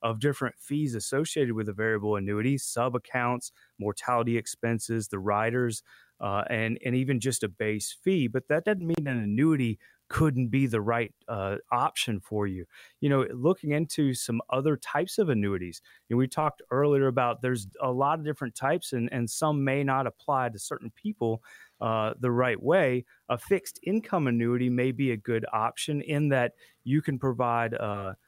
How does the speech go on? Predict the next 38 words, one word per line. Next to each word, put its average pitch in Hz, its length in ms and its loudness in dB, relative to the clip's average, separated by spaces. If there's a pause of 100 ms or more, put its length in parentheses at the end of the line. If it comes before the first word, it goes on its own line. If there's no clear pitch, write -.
(160)
some 156 460 0 (100)
same 165 540 0
level 131 440 0
of 113 420 0
income, 127 680 0 (400)
uh, 110 280 0
maybe 156 480 2
even 160 220 2
provide 120 420 0
yourself 120 420 -2
a 117 40 0
long-term 113 600 0 (120)
care 170 220 2
solution. 113 760 -2 (380)
Uh, 113 180 0
but 135 200 0
also, 151 640 2
a 131 60 0
lot 135 180 2
of 233 80 -6
times 131 340 -2
the 104 140 -8 (160)
fees, 180 480 -2 (340)
they 170 80 4
may 208 160 6
be 160 120 2
built 131 420 0
in. 107 320 0
So, 127 420 4 (320)
uh, 107 200 -2
you 110 200 2
may 160 160 4
have 139 220 0
no 123 180 2
fees 117 380 -2
at 101 80 -4
all. 123 260 2
So, 131 380 2